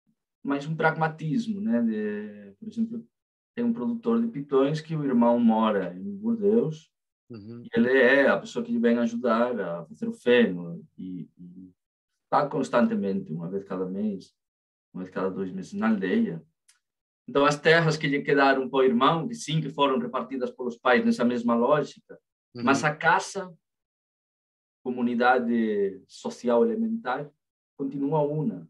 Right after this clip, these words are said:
Speaker 1: com uma
Speaker 2: Aham.
Speaker 1: única exploração, e isso permite que, ainda que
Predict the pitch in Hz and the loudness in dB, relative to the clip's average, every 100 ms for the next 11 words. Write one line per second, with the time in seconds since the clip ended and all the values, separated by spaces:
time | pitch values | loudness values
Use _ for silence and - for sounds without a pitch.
0 | _ _ 123 123 135 143 135 123 120 120 | _ _ -10 -4 -2 -2 -2 -2 -4 -6
1 | 120 117 127 123 120 - 131 135 160 - | -6 -6 -2 0 0 -4 -6 -6 -6 -10
2 | _ _ - 131 143 - 143 139 160 160 | _ _ -12 -10 -6 -2 0 0 0 -2
3 | 160 156 151 139 139 143 139 139 - 139 | -6 0 0 2 0 0 -4 -4 -2 0
4 | 127 | 0